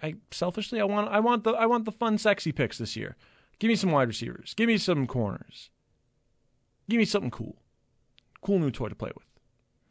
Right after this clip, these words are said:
Cool new toy for Josh Allen. Like, last year, I was on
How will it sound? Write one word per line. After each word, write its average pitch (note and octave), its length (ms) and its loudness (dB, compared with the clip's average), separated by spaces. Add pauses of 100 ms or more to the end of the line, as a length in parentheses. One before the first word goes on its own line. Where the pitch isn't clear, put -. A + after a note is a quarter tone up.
(140)
Cool B3 160 2
new A3 80 4
toy G3 200 4
for C3+ 120 -4
Josh D3+ 300 4
Allen. C#3+ 240 0 (1800)
Like, B2+ 140 -2
last F3 320 2
year, E3 160 6
I D3 80 6
was C3+ 140 2
on C3+ 340 0